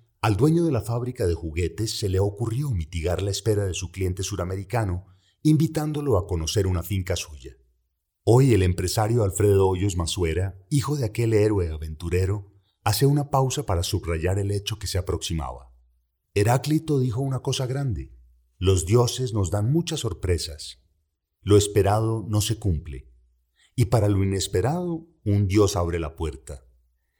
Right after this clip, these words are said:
Con esto quiero decirle que la mayoría de las veces mi papá no buscó los negocios. Era al revés. Los negocios lo buscaban a él. La finca que el industrial japonés quería mostrarle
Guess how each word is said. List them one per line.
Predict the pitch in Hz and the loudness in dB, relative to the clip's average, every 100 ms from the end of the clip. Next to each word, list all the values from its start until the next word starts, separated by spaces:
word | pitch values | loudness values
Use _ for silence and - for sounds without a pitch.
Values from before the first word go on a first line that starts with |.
| _ | _
Con | - 123 | 0 2
esto | 143 170 | 4 0
quiero | 185 175 | 0 2
decirle | 131 - 127 127 | 2 2 -2 -4
que | - | -4
la | 87 | -4
mayoría | 85 82 80 110 147 | -4 -6 -6 -4 -4
de | 156 | -2
las | 98 98 | -4 0
veces | 110 - 117 | -2 -2 -6
mi | 87 | -6
papá | 82 - 95 | -6 -4 -2
no | 101 107 | 2 0
buscó | 104 107 - | 0 -4 -2
los | 113 107 | -2 0
negocios. | 82 104 - 78 65 - _ _ _ - | 2 2 0 -6 -18 -20 _ _ _ -4
Era | 107 139 | 0 0
al | 135 | 0
revés. | 110 90 131 143 - - _ _ _ | 0 -2 -2 -4 -10 -14 _ _ _
Los | - 98 95 | 2 4 6
negocios | 92 90 107 127 156 156 | 4 4 4 4 2 2
lo | 131 | 2
buscaban | 90 85 - 110 135 123 | 0 -4 -4 -4 -2 -4
a | 87 | -2
él. | 131 139 76 _ _ _ _ _ _ _ _ _ - | -2 -4 -8 _ _ _ _ _ _ _ _ _ -2
La | 98 | 0
finca | 90 131 135 95 85 | 2 2 2 2 0
que | 85 | 0
el | 85 87 | 0 0
industrial | 87 82 - 101 98 | -4 -6 -2 0 0
japonés | 95 95 95 98 - | -2 0 -2 -2 -4
quería | 95 90 92 | -4 -2 -4
mostrarle | 90 - 104 92 87 90 | -6 -4 -2 -2 -2 -8